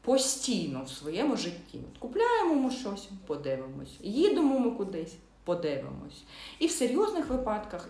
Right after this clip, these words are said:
і в щоденних побутових випадках. Це дуже погано,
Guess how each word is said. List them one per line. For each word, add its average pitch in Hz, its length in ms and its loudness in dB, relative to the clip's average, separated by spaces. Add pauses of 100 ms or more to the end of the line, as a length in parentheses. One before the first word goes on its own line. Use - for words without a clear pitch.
і 359 140 2
в - 280 -4
щоденних 220 760 0
побутових 175 680 -6
випадках. - 480 -10
Це 392 260 2
дуже 220 280 0
погано, 131 480 -6